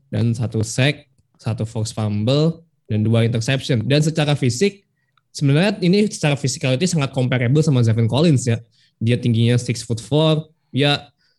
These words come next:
gede banget lah sebagai linebacker. Jadi ya dia tuh punya size, punya speed, dan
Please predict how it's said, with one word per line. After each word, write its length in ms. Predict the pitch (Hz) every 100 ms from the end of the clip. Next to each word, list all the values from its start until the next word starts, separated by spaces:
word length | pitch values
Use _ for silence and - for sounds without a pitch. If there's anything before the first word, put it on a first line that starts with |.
| _
gede 320 | 147 139 185
banget 240 | 175 202 277
lah 160 | 190
sebagai 240 | 156 139 143
linebacker. 480 | 143 139 147 156
Jadi 400 | 147 139 175 233
ya 80 | 143 - _ _ _ _ _ _
dia 100 | 139
tuh 160 | 165 226
punya 240 | 180 131
size, 480 | 123 113 104 110 110
punya 320 | - 120 113
speed, 560 | 113 - 120 117 110 - _ -
dan 320 | 143 135 135